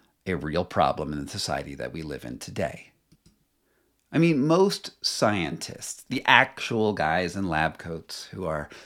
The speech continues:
studying the neurons in our brains and the fundamental particles of physicists, are experts in tiny slivers of objective truth. I mean, they may know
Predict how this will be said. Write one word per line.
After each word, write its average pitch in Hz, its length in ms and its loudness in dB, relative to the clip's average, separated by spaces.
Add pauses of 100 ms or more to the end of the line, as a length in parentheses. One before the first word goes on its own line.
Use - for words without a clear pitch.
studying 101 880 0
the 101 180 0 (160)
neurons 104 840 2
in 107 80 0
our 107 120 2
brains 98 720 -2
and 95 160 -2
the 92 160 -4 (160)
fundamental 110 800 0
particles 92 680 -4 (140)
of 90 220 -2
physicists, - 880 -6 (600)
are 110 540 8 (920)
experts - 720 2
in 123 240 4
tiny 131 840 4
slivers 90 920 0 (440)
of 98 140 -2
objective - 720 -4
truth. - 520 -12
I 107 60 -4
mean, 113 220 4
they 143 180 10
may 120 220 6
know 95 400 2